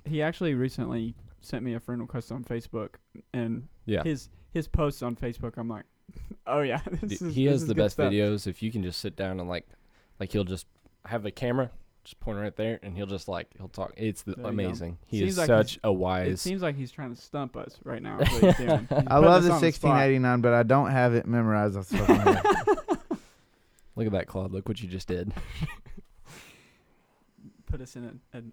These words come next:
Speaker 1: in a tizzy
Speaker 2: We're
Speaker 1: here.
Speaker 2: average Joes.
Speaker 1: Like,
Speaker 2: We're trying to
Speaker 1: what?
Speaker 2: figure it out, too.
Speaker 1: Exactly.
Speaker 3: Yeah,
Speaker 1: That's,
Speaker 3: yeah,
Speaker 1: that's
Speaker 3: that's the
Speaker 1: what
Speaker 3: point.
Speaker 1: this is.
Speaker 2: Mm-hmm. But that is good, though. Levi, if you can find it, just let
Speaker 3: What
Speaker 2: me
Speaker 3: was the
Speaker 2: know.
Speaker 3: question again?
Speaker 2: According to the London Baptist Confession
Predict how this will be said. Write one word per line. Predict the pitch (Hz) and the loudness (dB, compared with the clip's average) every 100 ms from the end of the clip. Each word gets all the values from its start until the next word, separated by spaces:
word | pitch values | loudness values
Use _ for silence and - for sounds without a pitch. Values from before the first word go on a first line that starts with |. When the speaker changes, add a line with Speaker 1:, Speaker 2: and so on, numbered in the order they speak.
| - | -14
Speaker 1:
in | 120 | -14
a | 113 | -12
tizzy | - 120 120 | -12 -10 -8
Speaker 2:
We're | 110 | 0
Speaker 1:
here. | 107 | 2
Speaker 2:
average | 117 113 92 | 4 2 -2
Joes. | 95 90 87 | -4 -2 -4
Speaker 1:
Like, | |
Speaker 2:
We're | 104 | -6
trying | - 104 | -2 -2
to | 101 | -2
Speaker 1:
what? | |
Speaker 2:
figure | 107 95 | 0 0
it | 92 | 0
out, | 87 85 | -2 -10
too. | - | -10
Speaker 1:
Exactly. | - 127 151 151 113 | -10 -4 0 2 4
Speaker 3:
Yeah, | 127 123 131 | 4 6 4
Speaker 1:
That's, | 160 - | 2 0
Speaker 3:
yeah, | 120 135 | 4 6
Speaker 1:
that's | 135 | 8
Speaker 3:
that's | 147 - | 8 6
the | |
Speaker 1:
what | 180 | 6
Speaker 3:
point. | 143 131 110 | 6 6 2
Speaker 1:
this | |
is. | 160 135 123 - - - _ | 0 0 -4 -14 -20 -20 _
Speaker 2:
Mm-hmm. | 101 95 95 - _ _ _ | -16 -14 -16 -20 _ _ _
But | - | 2
that | 113 135 | 6 8
is | 123 | 6
good, | - 104 92 | 2 -2 0
though. | 92 95 - - _ _ _ _ _ _ _ _ - - _ - - | -2 -4 -10 -20 _ _ _ _ _ _ _ _ -20 -20 _ -20 -12
Levi, | 107 98 90 | -8 -4 -4
if | - | -4
you | 95 | -10
can | - | -10
find | 95 92 | -10 -8
it, | 98 - _ - - - | -8 -12 _ -20 -20 -18
just | 104 - | -16 -6
let | 120 | 2
Speaker 3:
What | |
Speaker 2:
me | 131 | 2
Speaker 3:
was | 139 | 2
the | |
Speaker 2:
know. | 151 | 0
Speaker 3:
question | 160 147 151 | 0 2 0
again? | 151 156 147 - _ _ _ _ _ | 2 0 -2 -10 _ _ _ _ _
Speaker 2:
According | - 156 165 | 2 4 2
to | 151 | -2
the | 127 107 | -4 -2
London | 104 113 127 120 | 0 0 0 -2
Baptist | 95 98 - 98 - | -4 -6 -8 -8 -8
Confession | 90 92 90 - 87 98 | -6 -6 -6 -8 -8 -10